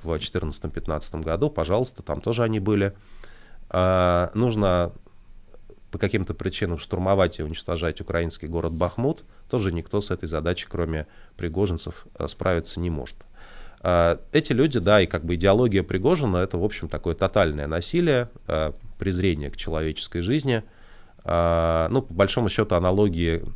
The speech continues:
здесь напрашиваются вполне ясно исторически. В двадцатые годы, а, Бенито Муссолини, будущий дуче, а, фашистской Италии, а, начал,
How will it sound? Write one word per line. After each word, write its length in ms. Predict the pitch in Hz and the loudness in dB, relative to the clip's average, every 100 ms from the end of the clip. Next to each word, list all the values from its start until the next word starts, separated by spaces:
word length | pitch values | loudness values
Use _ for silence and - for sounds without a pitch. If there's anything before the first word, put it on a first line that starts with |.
| - | -10
здесь 460 | 82 82 78 - - | -8 -4 -2 -4 -4
напрашиваются 680 | 87 95 98 - 78 - | -2 0 0 0 -6 -8
вполне 340 | - 85 85 95 | -4 -2 0 2
ясно 320 | 147 - 101 | 2 2 -2
исторически. 640 | - 95 90 85 - - | 0 0 0 -2 -6 -6
В 400 | 78 78 85 82 - - - - - - | -8 -2 0 0 -2 -16 -18 -18 -16 -2
двадцатые 480 | 92 95 110 104 87 | 0 2 2 2 0
годы, 500 | 95 127 98 87 85 92 - | 2 4 6 4 0 -8 -8
а, 180 | - 78 | -4 -2
Бенито 360 | 82 95 87 78 | -2 -2 -2 -4
Муссолини, 720 | 80 - 85 120 123 98 82 | -4 0 2 2 2 2 0
будущий 600 | 82 80 - - 73 71 | -2 -4 -6 -6 -6 -6
дуче, 680 | 76 87 104 101 - 78 73 - - | -8 0 2 2 -2 -4 -4 -8 -14
а, 420 | 80 78 76 73 | -6 -4 -4 -6
фашистской 600 | - 90 - 92 - 82 | -6 -6 -2 -4 -4 -4
Италии, 480 | 82 131 143 98 87 - - - - | 0 2 4 2 0 -6 -20 -20 -10
а, 280 | - 78 78 | -4 -2 0
начал, 500 | 87 104 - 85 78 | 2 0 0 -2 -2